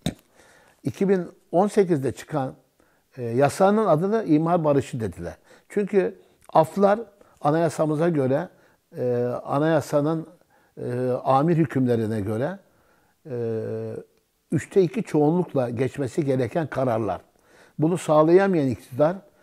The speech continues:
bunun adını, e, af demedi, barış dedi. Kendisine bir kaynak yaratacağı <clears throat> bir yapı haline getirdi. Hatta bu de-, altı Şubat depreminden bir ay evvelindeki haberlere bakarsanız,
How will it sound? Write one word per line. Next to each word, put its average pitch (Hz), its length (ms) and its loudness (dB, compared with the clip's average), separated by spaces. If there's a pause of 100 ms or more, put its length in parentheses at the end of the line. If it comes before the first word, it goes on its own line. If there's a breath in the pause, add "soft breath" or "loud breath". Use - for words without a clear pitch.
(200 soft breath)
bunun 170 220 0
adını, 160 520 2 (320)
e, 143 100 -2 (120)
af - 260 -2
demedi, 185 540 2
barış 139 420 0
dedi. 165 340 0 (440 soft breath)
Kendisine 156 560 -2
bir 151 100 2
kaynak 147 460 -2
yaratacağı 143 680 0 (140)
<clears throat> - 120 -10
bir 131 240 0
yapı 147 280 2
haline 127 360 4
getirdi. 90 500 -8 (360 soft breath)
Hatta 180 500 2 (1120)
bu 170 540 2
de-, 143 240 0
altı 156 320 2
Şubat 160 320 -2
depreminden 160 680 0 (320)
bir 185 200 0
ay 156 180 4
evvelindeki 127 680 -2
haberlere 131 560 2
bakarsanız, 147 680 0